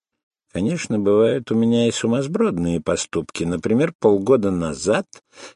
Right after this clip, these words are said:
я купила брючный костюм на два размера меньше, чем в состоянии на себя натянуть,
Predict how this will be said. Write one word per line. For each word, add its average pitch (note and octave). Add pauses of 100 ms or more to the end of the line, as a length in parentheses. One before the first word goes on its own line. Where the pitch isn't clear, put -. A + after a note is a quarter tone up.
я A2+
купила D#3+
брючный D3+
костюм F#2+
на A2+
два F2+
размера F#2+
меньше, E3
чем G2
в -
состоянии B2+
на A2+
себя G2
натянуть, A2